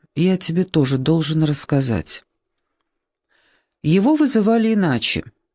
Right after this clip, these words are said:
К нему подошли на улице, что было, наверное, ещё страшнее, и сказали: «Проверка документов». А Женя сказал, что его это ничуть не удивляет. Он каждую минуту этого ждал.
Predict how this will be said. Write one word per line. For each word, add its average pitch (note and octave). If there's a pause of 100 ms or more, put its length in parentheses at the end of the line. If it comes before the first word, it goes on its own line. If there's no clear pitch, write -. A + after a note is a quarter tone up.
(140)
К -
нему G#3+
подошли C3+
на C#3
улице, G#3+
что -
было, G3
наверное, D#3+
ещё D3+
страшнее, B2+ (520)
и G#3+
сказали: E3+ (140)
«Проверка F#3
документов». E3+ (1000)
А D#3+
Женя A3
сказал, C#3
что -
его E3+
это F3
ничуть D#3
не F3+
удивляет. C#3 (420)
Он E3+
каждую E3+
минуту F3
этого B2+
ждал. A#2+